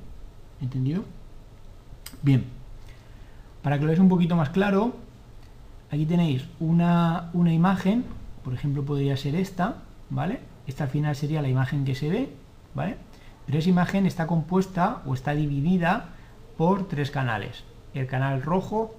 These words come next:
el canal verde y el canal azul, ¿vale? Donde el canal rojo indica, digamos, la cantidad de rojo, ¿vale? que tiene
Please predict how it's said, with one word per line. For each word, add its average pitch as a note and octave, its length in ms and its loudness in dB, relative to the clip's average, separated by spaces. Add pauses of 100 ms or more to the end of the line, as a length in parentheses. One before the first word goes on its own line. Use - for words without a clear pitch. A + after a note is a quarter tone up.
(100)
el B2+ 160 -8
canal B2+ 320 0
verde F#3 560 0
y C3 60 -4
el A2+ 80 -6
canal B2 320 -4
azul, - 240 -10 (760)
¿vale? D3 260 -2 (540)
Donde C#3 220 2
el C3 80 0
canal D3 300 2
rojo F#3+ 580 2 (500)
indica, E3+ 720 0 (360)
digamos, D#3+ 560 2 (120)
la C3+ 200 -2
cantidad C#3 720 0 (120)
de C#3+ 520 0 (120)
rojo, D#3+ 720 0 (720)
¿vale? D3+ 280 -2 (720)
que C3 80 2
tiene D3+ 480 2